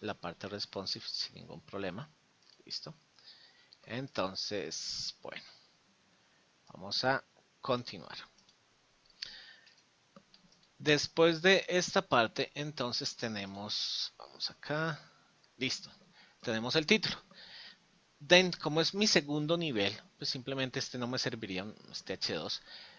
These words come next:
este H tres como, como tal, sino a mí me serviría, perdón, un H dos, ¿ok? Que dice, eh, "Bienvenido a nuestra fabulosa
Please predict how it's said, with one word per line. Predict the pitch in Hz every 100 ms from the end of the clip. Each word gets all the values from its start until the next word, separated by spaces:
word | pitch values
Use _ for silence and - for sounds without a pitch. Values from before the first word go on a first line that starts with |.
| -
este | 98 -
H | 104 120
tres | - 98 -
como, | 104 87 -
como | - 82
tal, | 78 92 117 - _
sino | - - 58
a |
mí | 65 76
me | 90
serviría, | 101 87 85 80 82 76 _ _ -
perdón, | - - 110 135 - _ _ _ _ _ _ - _
un | 101 95 - _
H | - 120 - - - 123 - - _
dos, | - 123 - - - - - - - - - _ _ _ _ _ _ _ _ _ _ _ _ _ _ -
¿ok? | 110 170 - - - - - - - _ -
Que | 165 175
dice, | 156 139 - 143 101
eh, | 98 123 107 104 98 -
"Bienvenido | 113 120 113 104 98 98 117 127 135 143 -
a | 143 139 147 - 123
nuestra | 117 117 113 110 107 - 107 101
fabulosa | - 101 90 95 95 87